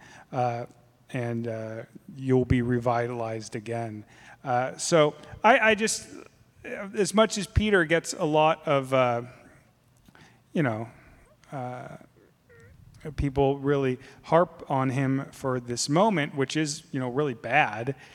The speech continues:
uh, we see how human it is, and we see really a reflection of ourselves, how fragile our own faith is, but then just how powerful, uh, and merciful God's, uh, love and forgiveness is for us, that we could even go to this point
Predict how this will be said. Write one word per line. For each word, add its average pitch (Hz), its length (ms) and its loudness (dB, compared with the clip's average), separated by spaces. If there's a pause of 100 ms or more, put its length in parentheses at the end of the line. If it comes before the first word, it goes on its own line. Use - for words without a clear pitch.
(320)
uh, 139 200 4
we 151 160 0
see 214 300 -2
how 190 180 6
human 202 400 2
it 120 140 -2
is, 123 240 -4
and 147 100 0
we 151 100 2
see 185 380 0 (560)
really 190 320 6
a 160 60 4
reflection 165 560 2
of 151 60 4
ourselves, 143 600 2
how 139 140 2
fragile 143 840 6
our 131 200 4
own 135 180 2
faith 131 420 0
is, 117 360 -4 (280)
but 156 140 2
then 160 360 2
just 156 260 -4
how 165 160 6
powerful, 160 880 6 (360)
uh, 127 400 2
and 143 180 0
merciful 143 580 -2
God's, 123 600 -2 (380)
uh, 120 540 -8 (1080)
love 139 360 2
and 131 120 -6
forgiveness 123 560 -6
is 127 160 -10
for - 240 -12
us, - 140 -12
that - 100 -10
we 123 120 -4
could 123 260 -10
even 127 240 -2
go 123 200 2
to 113 80 -4
this 113 260 -6
point - 540 -10